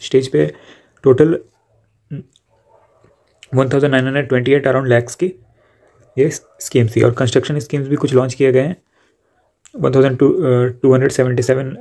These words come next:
लैक्स की construction schemes launch की गई है by हेमंत Soren और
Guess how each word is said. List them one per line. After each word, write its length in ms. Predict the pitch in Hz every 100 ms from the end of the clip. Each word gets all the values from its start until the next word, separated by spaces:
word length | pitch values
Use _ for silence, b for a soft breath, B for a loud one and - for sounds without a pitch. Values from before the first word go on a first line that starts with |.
| 180
लैक्स 360 | 135 123 120
की 160 | - 208 - _ _ _ _ _ _ _ _ _ - -
construction 440 | 139 123 131 - 143
schemes 400 | - - 131 120
launch 140 | 107
की 120 | 117
गई 120 | 117 113
है 60 |
by 160 | 117 147
हेमंत 460 | 185 _ - 117
Soren 200 | 110 - - b b b b b b -
और 420 | 139 135 135 143